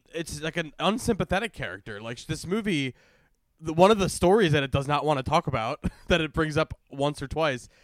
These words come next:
Speaker 2: is that she, like, genocided an entire planet or whatever. <laughs>
Speaker 1: Or she, yeah, she sort of, you know, uh, tried to help and made things wor-, you know.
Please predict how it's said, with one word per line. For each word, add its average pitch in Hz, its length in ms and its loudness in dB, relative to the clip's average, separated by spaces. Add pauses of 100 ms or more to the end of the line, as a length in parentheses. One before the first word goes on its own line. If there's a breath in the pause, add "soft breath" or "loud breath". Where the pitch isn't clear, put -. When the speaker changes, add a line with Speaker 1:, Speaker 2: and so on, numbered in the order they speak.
(200 soft breath)
Speaker 2:
is 151 160 -4
that 151 180 2
she, 156 200 -2
like, 139 360 -4
genocided 135 640 0
an 127 80 0
entire 123 360 -2
planet 120 440 -6
or 95 120 -12
whatever. 98 560 -8
<laughs> - 100 -20
Speaker 1:
Or 185 140 -2
she, 196 260 -2
yeah, 165 140 0
she 170 160 -6
sort 180 180 -2
of, 160 240 -6
you 156 200 -6
know, 117 260 -6
uh, 117 260 -6
tried 147 340 -4
to 123 60 -4
help 131 280 -6
and 120 120 -10
made 123 180 -6
things 120 220 -12
wor-, 120 160 -14
you 131 120 -6
know. 104 120 -12